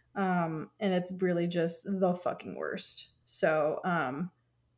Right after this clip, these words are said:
they're, and, like, the thing that really sucks about it is that they are so good at what they do because that's legit their full-time job. Like, imagine if they could take all of that energy and put it towards something productive instead of destructive.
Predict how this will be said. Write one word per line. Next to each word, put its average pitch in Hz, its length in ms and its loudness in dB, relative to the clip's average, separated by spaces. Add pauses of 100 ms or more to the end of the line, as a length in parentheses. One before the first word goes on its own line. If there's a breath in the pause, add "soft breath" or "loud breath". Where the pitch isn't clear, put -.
(220)
they're, 226 200 8
and, 247 100 10
like, 302 180 4
the 302 100 8
thing 330 200 2
that 196 140 0
really 202 180 8
sucks 277 260 2
about 277 240 4
it 294 140 8
is 208 100 8
that 185 220 6
they 208 220 8
are 226 500 4
so - 540 4
good 226 220 6
at 220 120 6
what 208 140 6
they 190 160 6
do 175 260 6
because 202 300 4
that's 196 240 4
legit 180 320 4
their 190 140 4
full-time 180 580 0
job. 180 280 4
Like, 185 160 4
imagine 262 440 4
if 311 240 4 (380 loud breath)
they 214 100 10
could 262 160 4
take 220 260 4
all 190 220 10
of 185 300 6
that 180 180 6
energy 190 420 6
and 185 160 4
put 196 120 4
it 190 100 6
towards 185 260 4
something 190 300 2
productive 190 680 2 (380)
instead 196 300 2
of 180 100 2
destructive. 240 840 2